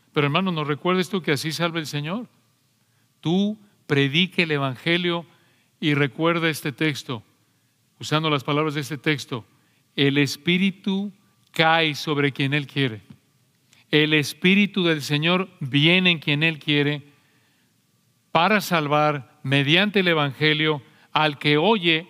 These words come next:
o ha ido, o ha oído el Evangelio. Oremos. Padre bendito, gracias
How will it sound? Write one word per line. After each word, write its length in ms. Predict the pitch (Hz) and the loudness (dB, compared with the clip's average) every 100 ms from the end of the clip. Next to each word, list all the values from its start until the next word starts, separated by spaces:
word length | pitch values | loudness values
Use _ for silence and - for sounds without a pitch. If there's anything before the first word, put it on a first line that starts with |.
| - | -6
o 220 | 143 143 | 0 2
ha 120 | 160 | 4
ido, 360 | 170 175 160 170 | 4 2 0 -2
o 140 | 151 | 2
ha 80 | 156 | 2
oído 480 | 160 160 156 147 139 | 2 0 0 -2 -2
el 160 | 156 147 | -2 0
Evangelio. 540 | 131 120 127 127 107 - _ _ _ _ _ _ _ _ _ _ _ _ _ _ _ _ _ - | 0 -4 -4 -6 -8 -16 _ _ _ _ _ _ _ _ _ _ _ _ _ _ _ _ _ -8
Oremos. 560 | 131 143 131 113 - _ _ _ _ _ _ _ _ _ _ _ _ _ _ _ _ _ _ _ _ _ | -2 -2 -2 -10 -16 _ _ _ _ _ _ _ _ _ _ _ _ _ _ _ _ _ _ _ _ _
Padre 320 | 151 156 151 | 0 2 0
bendito, 480 | 139 135 151 143 147 | -2 -2 -4 -2 -2
gracias 680 | 143 151 - 143 123 - | 0 -2 -2 -4 -4 -8